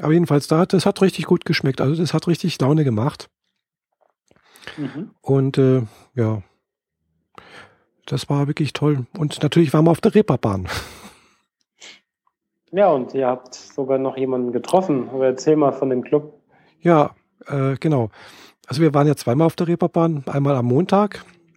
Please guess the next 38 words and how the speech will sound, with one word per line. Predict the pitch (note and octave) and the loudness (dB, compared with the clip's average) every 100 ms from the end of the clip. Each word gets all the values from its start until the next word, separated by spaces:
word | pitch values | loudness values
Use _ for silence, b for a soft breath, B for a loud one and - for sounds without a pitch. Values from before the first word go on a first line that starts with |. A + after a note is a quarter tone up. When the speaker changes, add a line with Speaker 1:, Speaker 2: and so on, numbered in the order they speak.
| _ | _
Speaker 1:
Da | C#3 | -2
haben | C#3+ | 0
also | C3+ D3+ | 0 -2
dann, | C#3 C#3 - - _ _ _ - | -2 -4 -8 -18 _ _ _ -10
ein | B2+ | -4
Bekannter | C#3+ C3+ E3+ | -2 0 0
hat | D#3+ | 2
dann | D#3 | 0
schon | - D#3 | -2 -2
gemeint, | C#3+ C#3+ - | 0 0 0
„Hm, | D#3 D#3 C3 | -2 0 0
Montag, | D3+ E3 D3+ | 0 2 0
da | - | 2
ist | C#3 | 0
nicht | D#3 - | 0 -2
viel | C#3 | 0
los.“ | C3 F#3+ - B B B B B - | 2 2 -2 B B B B B -8
Es | - | 0
war | C3 | 0
auch | D3 | 2
tatsächlich | C#3 - C3+ F3 C#3+ | 2 2 0 0 0
so. | F3 | 2
Also | D#3+ D3+ | 2 0
Montag, | C3 C#3 D3+ D3 - - - - | 0 0 0 -2 -4 -16 -20 -10
äh, | E3+ | -10
brauchst | - D3 - | 0 2 2
du | |
eigentlich | C#3+ A#2+ | 0 0
nicht | C#3+ D#3 | -2 -2
auf | |
die | C#3 | -2
Reeperbahn | C3 C#3 D#3 C3 C3 | 0 2 0 0 0
gehen. | B2 B2+ | 0 2
Da | C3+ | 0
ist | B2 | -2
echt | D3+ D3 - - - | -4 -6 -6 -12 -6
tote | C#3 C3+ | -2 0
Hose. | G#2+ C3 E3 E3 | 0 0 0 -2